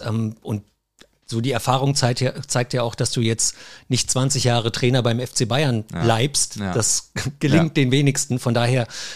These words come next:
Speaker 1: dass er sich diese Option offen hält, nochmal, ähm, vielleicht einen großen Verein in Spanien zu trainieren, ist doch auch vollkommen legitim.
Speaker 2: Ja.
Speaker 1: Und so dieses,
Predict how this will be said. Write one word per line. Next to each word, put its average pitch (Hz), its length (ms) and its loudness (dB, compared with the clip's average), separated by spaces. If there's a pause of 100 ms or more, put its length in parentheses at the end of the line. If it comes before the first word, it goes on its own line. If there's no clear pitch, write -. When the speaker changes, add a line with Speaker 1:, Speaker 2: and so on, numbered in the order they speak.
(120)
Speaker 1:
dass 107 120 0
er 123 80 4
sich 120 220 2
diese 120 300 0
Option 139 500 -2
offen 143 320 -6
hält, 135 380 -4
nochmal, 123 760 -2
ähm, 117 240 -4
vielleicht 117 340 -4
einen 120 60 -6
großen 120 380 -2
Verein 123 360 -2
in 117 120 -4
Spanien 123 420 -2
zu 117 140 -4
trainieren, 117 420 0 (340)
ist - 200 -2
doch 113 100 -2
auch 104 260 -4
vollkommen 110 460 -2
legitim. 104 640 -4
Speaker 2:
Ja. 85 80 -6
Speaker 1:
Und 113 260 -2 (400)
so 110 160 -2
dieses, 113 520 0